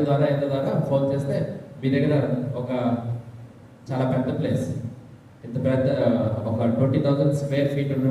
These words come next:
ఉంటే, ప్లేస్ ఉంటే మీకు ఖచ్చితంగా మీకు మా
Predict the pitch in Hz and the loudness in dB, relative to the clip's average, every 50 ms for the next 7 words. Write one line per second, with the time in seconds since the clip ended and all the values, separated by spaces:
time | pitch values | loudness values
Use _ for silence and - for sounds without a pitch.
0 | 127 131 - - - - - - - - 131 131 139 165 - 147 - - 131 - | 2 2 2 2 0 0 -2 -2 -4 -2 0 0 2 2 2 2 0 0 0 -2
1 | 120 - - - - - - 139 139 139 131 127 123 127 - 139 139 139 139 139 | -2 -4 -6 -8 -10 -10 -6 -6 -4 -2 -2 -2 -2 -2 -2 -2 -2 -2 -2 -2
2 | 135 135 135 175 214 233 233 - - - - - - - - - - - 120 117 | 0 -2 -2 -2 0 0 0 -2 -2 -4 -10 -14 -14 -16 -16 -18 -12 -6 0 2